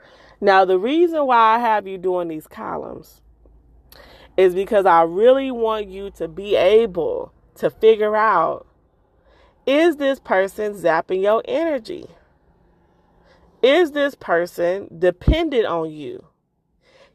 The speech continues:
Can they get the things that they ask you for support for?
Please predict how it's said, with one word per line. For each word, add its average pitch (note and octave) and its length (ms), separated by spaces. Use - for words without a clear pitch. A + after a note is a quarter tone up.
Can A#3+ 240
they G#3 180
get A#3+ 380
the G#3+ 280
things D#4+ 480
that B3 180
they B3 160
ask A#3+ 420
you A3 140
for G3+ 240
support F3+ 540
for? C#3+ 400